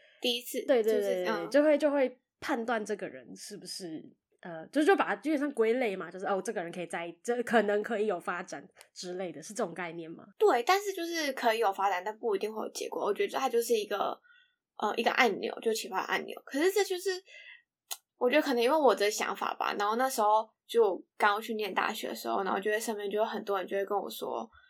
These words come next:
Speaker 1: ：“啊，那个挑男朋友啊，要多看看啊，不要就是看，
Speaker 2: <laughs>
Speaker 1: 呃，喜欢了，然后就是非他不可啊什么的。”
Speaker 2: 嗯。
Speaker 1: 你应该有遇过吧？
Speaker 2: 有，有，有，有，有，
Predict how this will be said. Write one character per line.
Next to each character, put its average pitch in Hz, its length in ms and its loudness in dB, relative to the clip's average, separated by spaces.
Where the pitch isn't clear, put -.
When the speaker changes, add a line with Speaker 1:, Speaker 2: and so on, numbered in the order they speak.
Speaker 1:
：“啊， 226 280 2
那 240 140 0
个 220 280 0
挑 285 240 -8
男 254 200 -10
朋 262 100 -10
友 262 140 -4
啊， 214 420 -2
要 247 180 6
多 233 240 -2
看 226 240 -6
看 208 320 -8
啊， 226 320 -4
不 240 100 -2
要 254 200 10
就 302 160 10
是 302 100 8
看， - 240 -4
Speaker 2:
<laughs> 539 80 6
Speaker 1:
呃， 226 180 6
喜 208 240 0
欢 226 220 2
了， 226 140 8
然 208 120 8
后 214 60 8
就 233 140 4
是 254 220 4
非 240 180 8
他 226 240 6
不 226 120 2
可 226 160 0
啊 - 300 2
什 226 100 0
么 254 200 4
的。” 254 120 0
Speaker 2:
嗯。 247 60 0
Speaker 1:
你 294 60 4
应 466 80 8
该 659 80 8
有 466 100 8
遇 539 60 0
过 539 480 6
吧？ 359 40 6
Speaker 2:
有， 269 280 12
有， 277 160 12
有， 349 340 10
有， 403 220 8
有， 370 200 8